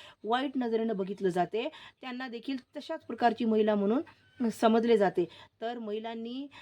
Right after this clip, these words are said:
चार पैशांसाठी म्हणा, काही न-, क्षणिक सुखासाठी म्हणा, असे गैरप्रकार करू नये.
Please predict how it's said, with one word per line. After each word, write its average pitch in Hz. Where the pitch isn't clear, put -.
चार 254
पैशांसाठी 220
म्हणा, 220
काही 233
न-, 202
क्षणिक 240
सुखासाठी 226
म्हणा, 214
असे 262
गैरप्रकार 220
करू 226
नये. 262